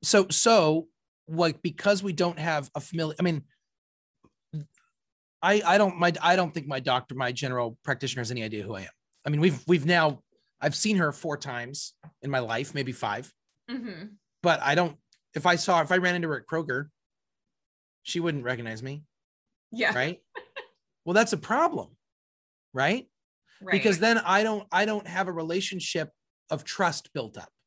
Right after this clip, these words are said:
Speaker 1: I, uh, uh, uh, um, um, Malcolm Gladwell does this,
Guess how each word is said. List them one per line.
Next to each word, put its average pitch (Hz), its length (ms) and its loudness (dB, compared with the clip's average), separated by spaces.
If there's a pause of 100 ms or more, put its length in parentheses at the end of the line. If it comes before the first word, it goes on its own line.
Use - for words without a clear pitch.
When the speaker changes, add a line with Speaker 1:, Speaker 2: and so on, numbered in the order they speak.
(460)
Speaker 1:
I, 190 140 4
uh, 196 200 4 (120)
uh, 175 640 4
uh, 175 40 -2
um, 143 400 -4 (300)
um, 143 420 -4 (1200)
Malcolm 196 340 0
Gladwell 151 520 0
does 139 200 -4
this, 135 180 -6